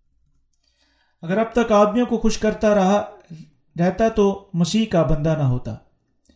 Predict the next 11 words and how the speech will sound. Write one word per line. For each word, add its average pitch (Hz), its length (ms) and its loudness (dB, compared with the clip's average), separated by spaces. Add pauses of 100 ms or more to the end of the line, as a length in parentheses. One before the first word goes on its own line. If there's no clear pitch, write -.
(760)
گلتیوں 190 540 -2
کا 208 120 -2
خط، 196 300 -2
اس 170 140 -6
کا 165 80 -4
ایک 165 260 -2
باب، 156 240 -4
اس 151 120 2
کی 156 80 -6
دسویں 135 420 -4
آیت۔ 110 220 -12